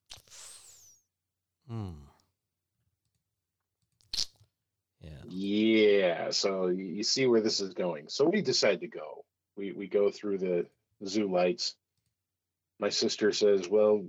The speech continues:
Speaker 2: Uncle Glenn, why don't you take Lena here through to meet Santa Claus?" I'm like, "No, no, no, no, no, no.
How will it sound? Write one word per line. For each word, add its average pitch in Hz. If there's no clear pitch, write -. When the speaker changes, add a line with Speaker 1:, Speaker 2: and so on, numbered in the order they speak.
Speaker 2:
Uncle 117
Glenn, 117
why 113
don't 135
you 98
take 110
Lena 107
here 95
through 113
to 110
meet 117
Santa 131
Claus?" 82
I'm 90
like, 92
"No, 117
no, 110
no, 104
no, 98
no, 90
no. 76